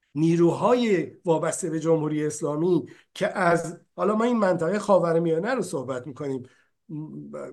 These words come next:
حتما شنیدید، اون خطه‌ای که،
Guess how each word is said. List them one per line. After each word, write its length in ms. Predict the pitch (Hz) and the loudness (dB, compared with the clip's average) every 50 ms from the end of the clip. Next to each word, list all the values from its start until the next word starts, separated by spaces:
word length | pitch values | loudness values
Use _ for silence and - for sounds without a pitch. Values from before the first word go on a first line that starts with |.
| 170 175 _ _ - - - | -18 -20 _ _ -20 -16 -8
حتما 380 | - 160 147 - 175 196 214 | -6 -6 -6 -2 -2 -2 -2
شنیدید، 720 | 202 - 196 170 156 151 143 185 202 180 127 104 - - _ _ _ _ _ _ _ _ _ _ _ _ _ _ _ _ _ _ _ _ _ _ _ | -2 -2 -2 -2 -2 -4 -2 -2 -2 -2 -2 -4 -8 -18 _ _ _ _ _ _ _ _ _ _ _ _ _ _ _ _ _ _ _ _ _ _ _
اون 480 | - 208 233 247 247 247 - - - _ _ _ _ _ _ _ _ _ _ _ _ _ _ _ _ _ _ _ _ _ | 0 2 2 2 2 0 -4 -8 -20 _ _ _ _ _ _ _ _ _ _ _ _ _ _ _ _ _ _ _ _ _
خطه‌ای 680 | - - - - 180 180 180 - - 247 269 247 220 175 | -14 -12 -2 -2 -2 -2 -2 -2 -2 0 2 2 2 0
که، 340 | - - 151 127 120 117 | 0 -2 -4 -4 -4 -6